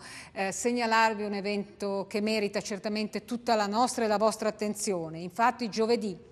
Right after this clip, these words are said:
ventinove aprile alle ore venti e trenta nel Duomo di Milano si terrà una serata eccezionale, manzoniana,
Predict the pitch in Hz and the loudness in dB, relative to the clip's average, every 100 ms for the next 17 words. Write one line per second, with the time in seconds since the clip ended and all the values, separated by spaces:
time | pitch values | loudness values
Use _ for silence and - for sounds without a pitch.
0 | - - 202 202 208 208 202 190 208 220 | -18 -8 -6 -4 -2 -2 -2 -4 -4 -2
1 | 185 175 175 185 196 185 170 254 262 240 | -2 -4 -2 -4 -4 -4 0 0 2 -2
2 | 226 202 175 165 175 175 175 254 240 202 | -4 -4 -4 -6 -8 -6 0 2 0 -4
3 | 202 202 214 220 226 - - - - 214 | -6 -4 -4 -4 -6 -10 -16 -10 -8 -4
4 | 208 220 233 214 196 208 214 220 - - | 2 4 4 0 -4 0 0 0 -4 -6
5 | 247 254 247 220 214 170 165 196 - 208 | -4 -4 -2 -2 -2 -2 -4 -4 -2 0
6 | 233 226 214 208 202 185 185 202 233 | 2 2 0 0 0 -2 -2 0 0